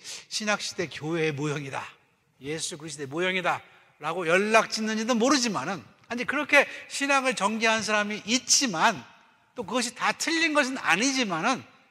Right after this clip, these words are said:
사실은 하나님은 자기가 백성 가운데 임할 곳을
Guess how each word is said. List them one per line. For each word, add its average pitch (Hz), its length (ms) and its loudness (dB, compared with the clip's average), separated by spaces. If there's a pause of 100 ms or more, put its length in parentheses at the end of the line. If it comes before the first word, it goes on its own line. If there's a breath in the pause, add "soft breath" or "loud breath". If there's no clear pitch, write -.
(220)
사실은 247 600 -8 (1040)
하나님은 285 720 -2 (220)
자기가 226 640 -2
백성 247 440 -4
가운데 233 340 0
임할 214 480 2
곳을 269 380 0